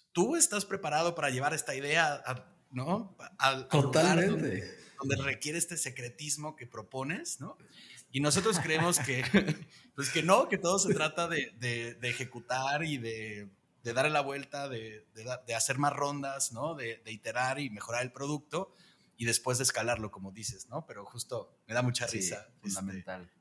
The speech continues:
Speaker 1: claro, es-, esto es, es muy, es muy valioso, Iván.
Speaker 3: <laughs> Sí.
Speaker 2: Gracias, Ron,
Speaker 3: Vale.
Speaker 2: totalmente de acuerdo contigo.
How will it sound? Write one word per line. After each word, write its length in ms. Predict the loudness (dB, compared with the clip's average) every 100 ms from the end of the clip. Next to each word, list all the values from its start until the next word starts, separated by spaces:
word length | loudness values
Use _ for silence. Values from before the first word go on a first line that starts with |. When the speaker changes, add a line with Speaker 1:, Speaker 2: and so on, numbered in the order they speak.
| _ -8
Speaker 1:
claro, 260 | -4 -4
es-, 220 | -4 -8 -8
esto 220 | -6 0
es, 320 | 2 0 -4 _
es 140 | -6 -2
muy, 420 | 0 0 -4 -8 _
es 100 | -4
muy 120 | -2
valioso, 440 | -2 -2 -2 -4 -4
Iván. 220 | -12 -8 -4
Speaker 3:
<laughs> 500 | -2 -4 -10 -14 -4
Sí. 220 | 0 8
Speaker 2:
Gracias, 360 | 10 10 8 8
Ron, 100 | 8
Speaker 3:
Vale. 160 | 8
Speaker 2:
totalmente 360 | 6 4 2 2
de 60 |
acuerdo 260 | 0 0 0
contigo. 380 | 0 -2 -4